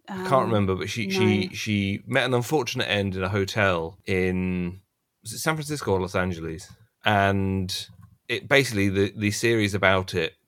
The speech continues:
Speaker 1: got very conspiracy theory heavy.
Speaker 2: Sorry, Ali-, uh, Eliza Lamb.
Speaker 1: Oh,
Speaker 2: Not
Speaker 1: that was it.
Speaker 2: Amanda, yeah. Um,
Speaker 1: Um, and I,
Speaker 2: yeah.
Speaker 1: we, we stopped watching 'cause it was just like, nope, these, it just, started interviewing people who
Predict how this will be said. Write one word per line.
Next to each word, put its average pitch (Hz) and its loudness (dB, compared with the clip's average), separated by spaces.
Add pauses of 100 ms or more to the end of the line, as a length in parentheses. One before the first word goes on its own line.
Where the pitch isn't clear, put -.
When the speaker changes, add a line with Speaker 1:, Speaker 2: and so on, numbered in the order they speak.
Speaker 1:
got - -4
very 98 4
conspiracy 90 -2
theory 82 -6 (120)
heavy. - 0
Speaker 2:
Sorry, 175 -2 (140)
Ali-, 220 0
uh, 101 -6 (160)
Eliza 220 4
Lamb. 180 0 (380)
Speaker 1:
Oh, 117 10
Speaker 2:
Not 113 10
Speaker 1:
that 123 2
was 98 -2
it. 95 4
Speaker 2:
Amanda, 185 -4
yeah. 190 -4 (340)
Um, 180 0
Speaker 1:
Um, 101 2
and 104 0 (260)
I, 110 2
Speaker 2:
yeah. 202 0
Speaker 1:
we, 127 6
we 135 2
stopped 120 6
watching 90 -2 (140)
'cause 110 0
it 127 -2
was 104 -4
just 104 -4
like, 98 0
nope, 120 0
these, 107 0
it 110 -4
just, 117 -2 (240)
started 117 2
interviewing 101 0
people 95 -2
who 95 -2